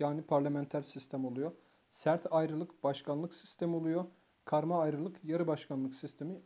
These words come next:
Bunlara bakalım. Devamında da arkadaşlar demokrasi türlerine bakacağız.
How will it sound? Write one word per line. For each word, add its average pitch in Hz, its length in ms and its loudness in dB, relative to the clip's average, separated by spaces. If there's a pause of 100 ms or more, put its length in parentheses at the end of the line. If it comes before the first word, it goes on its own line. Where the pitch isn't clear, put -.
(120)
Bunlara 175 320 4
bakalım. 151 400 -2 (540)
Devamında 170 560 6
da 147 100 4
arkadaşlar 143 680 -4 (120)
demokrasi 165 600 -4
türlerine 156 440 0
bakacağız. 160 460 -2